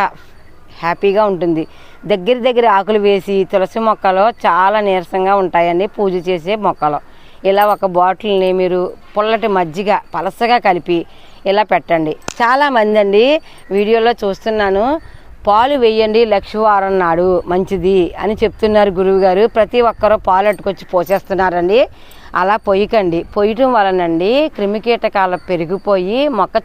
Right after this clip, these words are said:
చనిపోయే అవకాశం కూడా ఉంది. అలా కాకుండా వెయ్యండి. పా-, ఒక గ్లాసు పాలు ఒక ఐదు గ్లాసులు, పది గ్లాసులు నీళ్లు వేసి ఆ నీళ్లు మొక్కలకు వెయ్యండి. అంతేకాని పాలుని మాత్రం చిక్కగా అస్సలు పోయొద్దు.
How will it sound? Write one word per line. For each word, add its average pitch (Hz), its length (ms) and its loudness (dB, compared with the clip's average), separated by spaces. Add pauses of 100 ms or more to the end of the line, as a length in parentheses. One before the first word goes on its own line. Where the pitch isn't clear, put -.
చనిపోయే 214 360 0
అవకాశం 180 480 0
కూడా 175 220 -2
ఉంది. 160 320 -4 (440)
అలా 208 220 0
కాకుండా 185 760 0
వెయ్యండి. 220 560 0 (380)
పా-, 202 220 2
ఒక 220 220 0
గ్లాసు 214 680 2 (300)
పాలు 175 520 4 (420)
ఒక 240 300 0 (160)
ఐదు 226 320 2
గ్లాసులు, 202 640 2
పది 185 220 0
గ్లాసులు 185 440 0
నీళ్లు 202 340 2
వేసి 160 540 -2 (420)
ఆ 240 200 2
నీళ్లు 214 500 2
మొక్కలకు 220 400 0
వెయ్యండి. 156 500 -2
అంతేకాని 165 800 -4 (100)
పాలుని 180 380 0
మాత్రం 190 360 -2
చిక్కగా 180 580 -4
అస్సలు 220 340 -2
పోయొద్దు. 165 520 -4